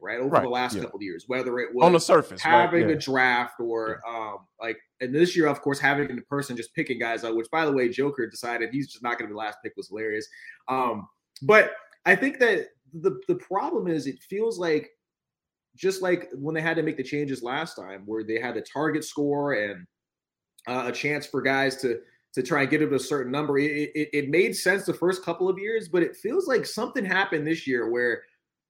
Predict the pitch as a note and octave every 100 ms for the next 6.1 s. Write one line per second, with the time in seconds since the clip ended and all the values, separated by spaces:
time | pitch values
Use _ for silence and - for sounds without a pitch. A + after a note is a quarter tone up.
0 | _ - G3+ A#3 A3+ F3+ D#3+ C#3 A2 D#3
1 | F#2+ E2+ B2 D3+ C3+ D3 G#3 B3+ A3 F#3
2 | E3+ - E3+ D#3 C3 E3+ E3+ D#3+ C#3 C3
3 | A#2+ C3 A#2+ A2+ - C#3+ C#3+ B2 A#2 D#3+
4 | - C#3+ F3 G#3 G#3+ F#3 B2+ A3 B3 A#3
5 | G#3+ E3+ E3 F#3+ - A#3 B3+ G#3+ F#3+ E3